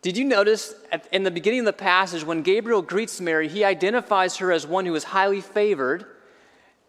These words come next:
and as one who has found favor with God. Two times the word favor is used. And that word favor is the same word in the Greek that means grace.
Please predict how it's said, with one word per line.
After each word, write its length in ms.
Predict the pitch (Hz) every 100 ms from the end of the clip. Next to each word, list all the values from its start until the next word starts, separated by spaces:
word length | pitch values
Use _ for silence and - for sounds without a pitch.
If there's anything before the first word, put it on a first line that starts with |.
| _ -
and 120 | 175
as 140 | 175 165
one 200 | 202 190
who 80 |
has 160 | 185 170
found 240 | 190 170
favor 360 | - 190 190 180
with 220 | 180 175
God. 360 | 185 156 131 -
Two 360 | - 233 285
times 640 | 262 226 220 185 156 170 170
the 80 | 170
word 220 | 175 160
favor 540 | - 202 208 175 165
is 200 | 156 135
used. 500 | 160 143 113 101 - _ _ _ _ _ _ _ _ _ _ _ _ _ -
And 140 | 165
that 180 | 202 226
word 180 | 240 185
favor 420 | - 226 240 185
is 80 | 165
the 80 | 160
same 460 | - 202 208 208
word 240 | 190 190 165
in 100 | 156
the 60 |
Greek 340 | 139 156 180 175
that 140 | 143
means 220 | 143 127
grace. 600 | 113 113 107 - - -